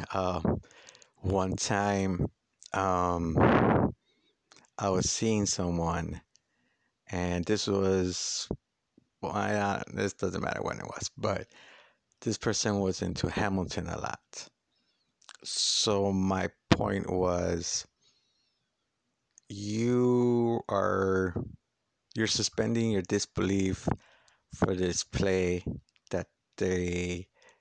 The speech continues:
you know, they, they turn to hip hop, but it's not all hip hop. Uh, later on, my, my daughter,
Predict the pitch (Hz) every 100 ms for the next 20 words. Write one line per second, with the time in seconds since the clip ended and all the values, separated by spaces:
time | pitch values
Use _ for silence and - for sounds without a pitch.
0 | _ _ _ _ _ _ _ _ _ -
1 | _ _ _ - 104 95 95 92 - 98
2 | 92 - 104 98 98 92 85 - 120 110
3 | - 98 92 - - 101 123 - 120 98
4 | 98 95 87 - - _ - - - -
5 | - 90 90 92 104 98 - 101 - 95
6 | 92 - 90 92 90 95 90 92 90 87
7 | 85